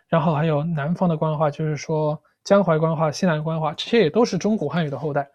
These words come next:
但是闽语它不是中古汉语的后代，因为它保留了一些中古汉语就已经消失掉的对立。就比如说厦门话，熊和，就是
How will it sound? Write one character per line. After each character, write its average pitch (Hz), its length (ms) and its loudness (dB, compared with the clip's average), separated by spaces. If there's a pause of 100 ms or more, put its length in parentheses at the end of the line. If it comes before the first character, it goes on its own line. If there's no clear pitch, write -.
(880)
但 302 140 6
是 - 160 4
闽 160 320 6
语 220 320 4
它 196 100 0
不 180 220 0
是 285 100 2
中 175 200 4
古 143 100 -8
汉 143 160 -4
语 131 60 -6
的 127 80 -8
后 143 160 -6
代， 143 240 -6
因 233 120 0
为 269 60 4
它 294 100 4
保 180 320 2
留 160 140 0
了 247 80 0
一 202 140 0
些 196 320 0 (340)
中 302 220 0
古 180 120 -2
汉 233 200 -2
语 156 100 -2
就 202 140 -2
已 165 60 -2
经 175 140 -2
消 220 240 2
失 247 200 -4
掉 226 160 2
的 139 80 -4
对 156 200 -6
立。 139 200 -10 (640)
就 240 140 -2
比 185 60 -2
如 180 120 -2
说 226 160 -6
厦 294 260 0
门 147 160 -4
话， 143 280 -4 (400)
熊 180 600 -4 (760)
和， 170 480 -6 (100)
就 196 100 -10
是 196 300 -4